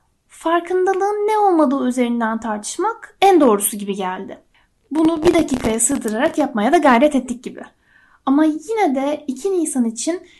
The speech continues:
canhıraş hazırlanmış, tırnak içinde duygu yüklü söylemlerin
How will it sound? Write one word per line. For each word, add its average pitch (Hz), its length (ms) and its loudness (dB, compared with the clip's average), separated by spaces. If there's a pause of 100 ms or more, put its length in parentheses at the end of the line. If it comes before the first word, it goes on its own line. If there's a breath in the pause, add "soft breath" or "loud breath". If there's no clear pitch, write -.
(120)
canhıraş 262 680 4
hazırlanmış, 208 880 -6 (260 soft breath)
tırnak 339 380 2
içinde 277 420 0
duygu 262 280 2
yüklü 359 300 0
söylemlerin 214 760 -4